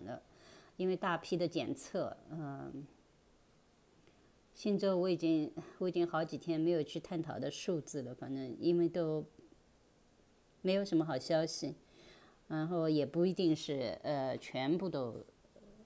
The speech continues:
呃，确-，那个数字，反正也，我也搞不清楚。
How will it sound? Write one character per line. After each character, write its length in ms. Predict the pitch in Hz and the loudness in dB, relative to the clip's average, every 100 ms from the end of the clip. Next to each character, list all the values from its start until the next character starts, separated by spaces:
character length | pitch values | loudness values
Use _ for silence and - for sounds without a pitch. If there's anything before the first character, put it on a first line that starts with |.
| - | -12
呃， 80 | - | -10
确-， 340 | - - 160 - - _ - | -2 2 2 0 -12 _ -4
那 100 | 175 | -2
个 100 | 147 | -2
数 300 | - - 160 | -2 0 -2
字， 240 | 139 120 - - | -2 -12 -14 -14
反 120 | - 135 | -8 -6
正 300 | 139 147 151 - _ _ _ _ _ - - - - - | -2 -2 -2 -10 _ _ _ _ _ -20 -20 -20 -20 -6
也， 260 | 175 160 | 0 0
我 120 | 143 147 | 0 -2
也 100 | 135 | -2
搞 160 | 113 | -6
不 80 | 131 | -8
清 260 | - 147 131 | -4 -2 -2
楚。 180 | - | -6